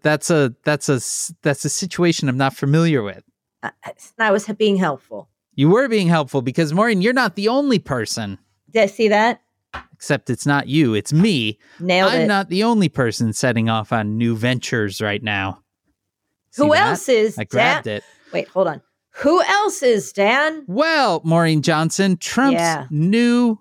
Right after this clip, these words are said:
Speaker 1: media company,
Speaker 2: Smooth.
Speaker 1: the Trump Media and Technology Group, otherwise known as T M T G, last night announced their new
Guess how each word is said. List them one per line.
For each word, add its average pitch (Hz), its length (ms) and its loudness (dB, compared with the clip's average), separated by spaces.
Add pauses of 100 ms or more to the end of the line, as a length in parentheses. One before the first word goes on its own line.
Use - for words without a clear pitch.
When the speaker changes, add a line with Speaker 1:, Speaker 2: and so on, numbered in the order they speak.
(120)
Speaker 1:
media 180 640 2
company, 117 800 -2 (240)
Speaker 2:
Smooth. 165 640 -10 (680)
Speaker 1:
the 135 220 0
Trump 226 540 -2 (160)
Media 196 560 0
and 165 200 0
Technology 170 760 0
Group, 123 480 -4 (180)
otherwise 151 480 0
known 147 240 0
as 117 300 -4
T 233 380 0
M 214 340 2
T 220 340 -2
G, 151 580 0 (960)
last 160 440 -4
night 165 340 0
announced 156 640 -2
their 127 260 0
new 220 720 0